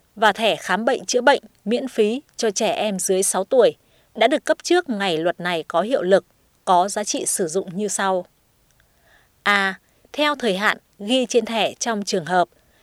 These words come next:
thẻ ghi giá trị sử dụng đến ngày ba mươi mốt tháng mười hai năm hai nghìn không trăm linh chín.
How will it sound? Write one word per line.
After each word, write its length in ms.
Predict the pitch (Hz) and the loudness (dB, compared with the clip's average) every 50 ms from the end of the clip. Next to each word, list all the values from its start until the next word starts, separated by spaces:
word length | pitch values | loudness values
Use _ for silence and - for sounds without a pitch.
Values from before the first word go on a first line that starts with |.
| _ _ _ | _ _ _
thẻ 240 | - 247 233 185 165 _ | 2 2 4 4 2 _
ghi 220 | - 247 247 240 220 | -2 0 0 0 -2
giá 140 | - 208 | -2 -4
trị 200 | 208 - - - | -4 -4 -4 -2
sử 180 | 165 - - 196 | -2 0 0 -2
dụng 220 | 151 - 214 202 190 _ _ _ _ _ | 2 2 0 0 0 _ _ _ _ _
đến 340 | 240 220 190 190 202 240 277 | 0 2 4 4 4 0 -4
ngày 200 | 277 262 202 160 - | -6 -6 -6 -4 -2
ba 160 | 208 220 214 | -2 0 0
mươi 100 | 208 202 | 0 -2
mốt 200 | 196 214 254 - _ | -2 -2 -2 -2 _
tháng 200 | - 196 180 220 | -8 -8 -6 -4
mười 120 | 262 226 | -4 -4
hai 260 | 185 190 208 208 208 196 | -4 -4 -4 -4 -4 -4
năm 180 | 202 208 196 | -6 -6 -6
hai 180 | 180 208 208 202 | -6 -6 -4 -2
nghìn 180 | 202 185 160 | -2 -2 -4
không 200 | 151 - 214 208 | -4 -6 -6 -4
trăm 200 | 202 - 220 202 | -2 -2 -2 -2
linh 120 | 202 190 190 | -2 -4 -2
chín. 280 | - 202 185 185 214 | 0 2 2 2 0